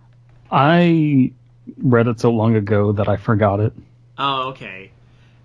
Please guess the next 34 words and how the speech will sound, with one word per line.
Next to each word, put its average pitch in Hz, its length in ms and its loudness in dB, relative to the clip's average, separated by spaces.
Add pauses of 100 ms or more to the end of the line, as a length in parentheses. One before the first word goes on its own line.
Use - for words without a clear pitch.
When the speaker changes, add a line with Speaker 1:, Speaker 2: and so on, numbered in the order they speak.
(260)
Speaker 2:
Did 143 300 -12
you, 143 500 -8 (300)
now 156 160 -6
was 156 200 -6
it 151 80 -16
just 151 240 -14
time 196 680 -10 (120)
and 120 340 -16 (120)
distance 202 480 -16
from 190 140 -18
the 202 60 -16
story 202 260 -14
that 208 100 -12
made 202 160 -12
you 202 60 -16
forget 202 260 -12
it, 208 200 -12
or 156 300 -8
is 151 200 -12
it 156 100 -18
the 147 80 -14
fact 143 300 -8
that 131 120 -16
it's 120 120 -20
just - 280 -18 (460)
that 147 160 -10
you 139 80 -8
don't 143 160 -10
think 131 160 -18
it's 135 140 -16
a - 20 -20
very 123 180 -12
memorable 110 460 -16
story? 107 460 -20